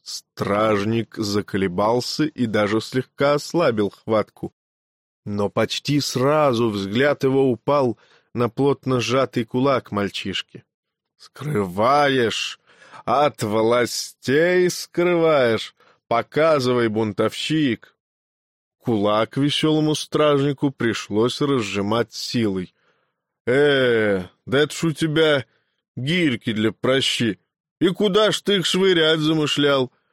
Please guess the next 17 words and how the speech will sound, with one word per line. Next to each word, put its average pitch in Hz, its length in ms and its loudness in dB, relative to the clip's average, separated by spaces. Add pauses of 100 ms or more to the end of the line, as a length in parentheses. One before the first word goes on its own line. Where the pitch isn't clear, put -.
(140)
В - 40 -20
колесничек? 123 920 -2 (540)
Или 151 200 2
мишени 147 640 0
поразбивать? 143 800 0 (380)
Ишь, 220 360 0
че 220 480 2
удумал, 190 640 2
шакалье 143 720 0
отродье! 120 640 0 (280)
Чеши 120 680 -2
отсюда, 151 580 0
пока 123 320 0
я 127 180 2
добрый, 110 400 0
не 110 160 -2
то - 320 -2